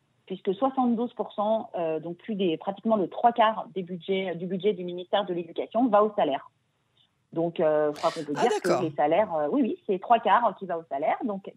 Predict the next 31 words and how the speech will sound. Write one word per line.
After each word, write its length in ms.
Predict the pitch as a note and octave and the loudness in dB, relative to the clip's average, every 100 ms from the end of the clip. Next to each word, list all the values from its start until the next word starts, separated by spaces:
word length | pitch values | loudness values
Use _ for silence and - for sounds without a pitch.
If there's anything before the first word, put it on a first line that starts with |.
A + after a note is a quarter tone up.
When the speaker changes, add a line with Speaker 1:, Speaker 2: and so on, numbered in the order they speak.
| - | -2
Speaker 1:
quel 180 | C4+ | 0
est 240 | A#3+ D#4+ - | 2 0 -4
le 100 | G#3 | -4
problème 480 | G#3 D#3 D3+ B3 D4 - | -4 -6 -4 -4 -4 -6
en 140 | F#3+ | -8
Israël ? 520 | F#3+ - C#3 A#3 D4 - _ _ - | -6 -6 -2 0 -2 -6 _ _ -6
Euh, 240 | E3 D#3 D3+ | -2 0 0
pourquoi 360 | C#4 D4+ C4 C#4 | 0 2 2 4
y 80 | A3 | 2
a-t-il 220 | - F#3+ | -2 -6
un 60 | F3+ | -6
problème 340 | F3 F#3+ G3 | -4 -4 -4
en 80 | D3+ | -6
Israël ? 560 | D3+ - D3 C4+ G4 - _ _ _ - | -10 -10 -2 0 0 -6 _ _ _ -4
Euh, 220 | E3 D#3+ - | -2 -2 0
alors, 180 | F#3+ G3+ | -2 -2
il 120 | G3 | -2
y 80 | F#3 | -2
a 80 | |
deux, 500 | F3+ F3 D4+ C#4+ B3 - | -2 2 4 4 0 -4
euh, 180 | E3+ E3+ | -4 -2
éléments 320 | F#3 G3 G3 G3 | 0 0 0 -4
Speaker 2:
Hmm. 160 | G3+ | -6
Speaker 1:
qu'il 100 | C#3+ | -8
faut 160 | - E3+ | -8 -6
donner, 480 | E3 E3 A3+ D#4+ F4+ - | -4 -2 0 0 -2 -6
euh, 160 | - D#3+ | -2 -2
qui 160 | E3 F#3 | -4 -10
sont, 280 | F3+ E3+ D#3+ | -8 -4 0
euh, 160 | D3 D3 | 0 0
séparés. 600 | G#3 G3 F3 F#3+ C#4+ E4 | 4 4 4 4 4 2